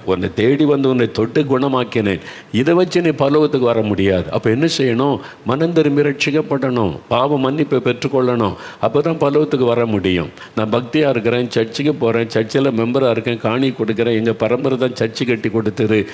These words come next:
இதை வச்செல்லாம் பரலோகத்துக்கு போகவே முடியாது. ரட்சிப்பின் அனுபவம் கட்டாயம் இருக்கணும். தயவு செய்து புரிந்து கொள்ளுங்க, அந்த அனுபவத்தை வாஞ்சிங்க, ரொம்ப முக்கியம்.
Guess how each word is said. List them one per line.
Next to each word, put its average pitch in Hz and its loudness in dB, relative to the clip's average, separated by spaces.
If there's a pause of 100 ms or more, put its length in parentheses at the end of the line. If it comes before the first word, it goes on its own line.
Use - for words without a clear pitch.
(240)
இதை 107 2
வச்செல்லாம் 135 2
பரலோகத்துக்கு 123 0
போகவே 120 2
முடியாது. 92 0 (380)
ரட்சிப்பின் 117 -2
அனுபவம் 123 0
கட்டாயம் 113 -2
இருக்கணும். 101 0 (340)
தயவு 131 2
செய்து 123 0
புரிந்து 120 -2
கொள்ளுங்க, 101 0 (300)
அந்த 101 0
அனுபவத்தை 120 0
வாஞ்சிங்க, 98 0 (180)
ரொம்ப 98 0
முக்கியம். 92 -2